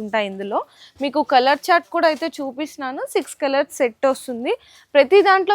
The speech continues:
మీకు డిజైన్స్ కావాలి అంటే కూడా అవైలబుల్ ఉంటదండి. నేనైతే just శాంపిల్స్‌గా ఒక్కొక్క డిజైన్‌కి వన్ సెట్ మాత్రమే చూపిస్తున్నాను. ఇందులో ఏమన్నా మీకు డిజైన్స్, వెరైటీస్ కావాలన్నా కూడా వీడియో కాల్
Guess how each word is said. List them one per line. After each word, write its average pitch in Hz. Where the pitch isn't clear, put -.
మీకు 359
డిజైన్స్ 311
కావాలి 320
అంటే 294
కూడా 320
అవైలబుల్ 247
ఉంటదండి. 220
నేనైతే 285
just 247
శాంపిల్స్‌గా 262
ఒక్కొక్క 233
డిజైన్‌కి 254
వన్ 285
సెట్ 311
మాత్రమే 247
చూపిస్తున్నాను. 247
ఇందులో 302
ఏమన్నా 277
మీకు 269
డిజైన్స్, 262
వెరైటీస్ 247
కావాలన్నా 240
కూడా 269
వీడియో 311
కాల్ 320